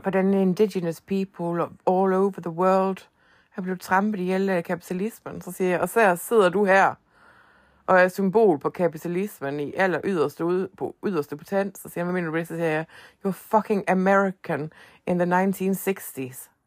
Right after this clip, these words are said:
Hmm, siger han så. "The most annoying empire." "Så," siger han så, "du skal satanedme ikke komme her og kritisere mig, America." Så siger jeg, "Nej, undskyld.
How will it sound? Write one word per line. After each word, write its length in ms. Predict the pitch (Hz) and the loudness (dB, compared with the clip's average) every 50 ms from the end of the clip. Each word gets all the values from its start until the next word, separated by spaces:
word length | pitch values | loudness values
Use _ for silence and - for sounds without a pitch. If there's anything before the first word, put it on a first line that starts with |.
| _ _ _ _ _ _ _ _ _ _ _ _ _ | _ _ _ _ _ _ _ _ _ _ _ _ _
Hmm, 200 | - 143 147 131 - _ _ | -14 -14 -14 -14 -18 _ _
siger 100 | _ - | _ -16
han 100 | - - | -16 -14
så. 240 | - - 73 73 - 156 - _ _ _ _ _ _ - - - _ _ _ _ _ _ | -8 -6 -6 -6 -6 -8 -12 _ _ _ _ _ _ -20 -20 -20 _ _ _ _ _ _
"The 100 | - 196 | 2 6
most 340 | 208 208 226 220 - - - - | 6 6 6 4 0 -8 -2 2
annoying 680 | 190 190 190 196 196 196 196 202 220 233 220 196 - - | 4 4 6 6 6 6 6 6 6 6 4 2 2 0
empire." 640 | 185 196 220 220 - - 170 147 139 143 151 156 147 - _ _ _ _ _ _ _ _ _ _ | 0 0 0 -2 -2 -2 0 0 2 0 -2 -4 -8 -12 _ _ _ _ _ _ _ _ _ _
"Så," 340 | - - - - 196 202 196 - - _ | -20 -18 0 2 2 2 2 0 -6 _
siger 240 | - - - - | -18 -16 -14 -14
han 100 | 104 - | -12 -12
så, 140 | - - - | -8 -8 -6
"du 120 | - 143 147 | -4 -4 -4
skal 200 | - - 123 - | -2 -4 -4 -4
satanedme 800 | - - - - - - - 226 - - - - 127 135 139 120 | -4 -8 -12 -12 -2 2 2 2 2 -2 -2 0 0 2 2 0
ikke 120 | - - | -2 -2
komme 180 | - - 143 147 | -6 -6 -4 -4
her 80 | 135 | -4
og 60 | 104 | -6
kritisere 420 | - - - - - - 160 143 123 | -8 -10 -12 -12 -8 -6 -4 -4 -4
mig, 220 | 107 127 135 147 | -2 0 0 0
America." 460 | 151 143 139 139 139 - - - - - - - _ - - - - - - - _ _ _ | 0 0 -2 -4 -4 -6 -8 -8 -8 -8 -10 -12 _ -20 -20 -20 -20 -20 -20 -20 _ _ _
Så 80 | _ - | _ -10
siger 120 | - - | -6 -4
jeg, 80 | - - | -4 -2
"Nej, 60 | - - | -2 -2
undskyld. 440 | 120 143 139 - - - - - | -4 -6 -6 -10 -14 -14 -14 -14